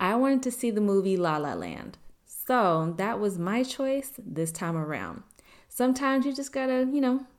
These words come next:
get up and catch that matinee on your solo dolo so you can make yourself happy. I remember when I used to be hesitant to go to the movies by myself. What if someone thinks I'm a loner, a weirdo, or the bootleg man?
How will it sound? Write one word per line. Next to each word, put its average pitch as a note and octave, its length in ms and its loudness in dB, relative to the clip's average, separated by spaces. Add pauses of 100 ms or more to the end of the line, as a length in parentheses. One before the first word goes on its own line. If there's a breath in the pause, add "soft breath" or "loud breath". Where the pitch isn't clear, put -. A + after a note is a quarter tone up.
get A3+ 140 0
up B3+ 160 0
and B3+ 100 2
catch B3+ 240 -4
that A#3+ 140 0
matinee A#3 540 2
on G3 180 -4
your G3 140 -2
solo F3+ 360 -2
dolo G3 520 -2
so G#3+ 180 -6
you F3+ 140 -2
can E3+ 180 -6
make D3+ 220 -6
yourself D3 400 -8
happy. B2+ 540 -10 (680 soft breath)
I G3+ 120 0
remember A3+ 500 4
when D#3+ 140 0
I D#3 60 0
used D#3+ 340 -2
to - 120 -6
be E3 160 -2
hesitant D3+ 640 -8
to D#3+ 100 -4
go D#3+ 180 0
to E3 140 -6
the E3 80 0
movies D#3 300 0
by C#3 140 -6
myself. - 540 -12 (560)
What F#3+ 240 0
if A3 80 -2
someone A#3+ 320 2
thinks A3+ 400 0
I'm F#3 160 0
a E3 80 2
loner, D#3+ 580 2
a D#3 120 -4
weirdo, D#3+ 600 0
or E3+ 220 2
the E3 100 -2
bootleg F3 440 0
man? C#3 360 -6